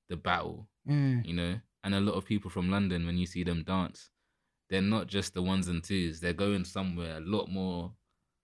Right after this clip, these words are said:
Speaker 2: You mean kind
Speaker 1: like
Speaker 2: of in the battle circuit now?
Speaker 1: Yeah.
Speaker 2: Mm.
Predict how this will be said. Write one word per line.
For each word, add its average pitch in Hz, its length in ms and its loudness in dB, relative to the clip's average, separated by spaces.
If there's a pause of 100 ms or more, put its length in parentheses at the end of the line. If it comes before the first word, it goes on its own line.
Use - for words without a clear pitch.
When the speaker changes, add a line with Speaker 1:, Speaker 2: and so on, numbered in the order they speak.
(160)
Speaker 2:
You 160 100 6
mean 170 140 6
kind 165 140 4
Speaker 1:
like 156 80 2
Speaker 2:
of 156 60 2
in 160 100 6
the 147 60 4
battle 139 240 2
circuit 127 360 0
now? 123 260 2 (100)
Speaker 1:
Yeah. 95 260 2 (160)
Speaker 2:
Mm. 120 280 2